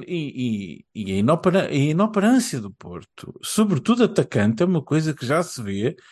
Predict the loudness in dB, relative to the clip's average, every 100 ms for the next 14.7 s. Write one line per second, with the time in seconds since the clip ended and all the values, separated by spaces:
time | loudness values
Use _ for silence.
0 | -20 -20 _ _ -2 0 4 4 6 6
1 | 6 4 -4 -2 0 0 -6 -14 -16 -16
2 | _ _ _ _ _ _ _ -2 4 6
3 | 6 4 2 2 2 2 0 0 0 -2
4 | -2 -2 0 2 2 0 -4 -8 -12 -18
5 | -20 _ _ _ _ _ _ _ _ _
6 | _ 0 6 8 8 6 4 2 -4 _
7 | -10 2 2 4 4 4 4 0 -2 -2
8 | -4 -4 -4 -2 -2 -6 -8 -18 -20 _
9 | -16 0 4 4 2 -4 -2 -4 -2 -4
10 | -8 -2 -2 0 0 0 2 0 0 -2
11 | -2 -4 -4 -6 -2 -4 -4 -8 -10 -6
12 | -8 -10 -16 _ _ _ _ -2 -2 0
13 | 0 0 0 -2 -2 -2 -4 -4 -6 -6
14 | -8 -6 -6 -6 -6 -8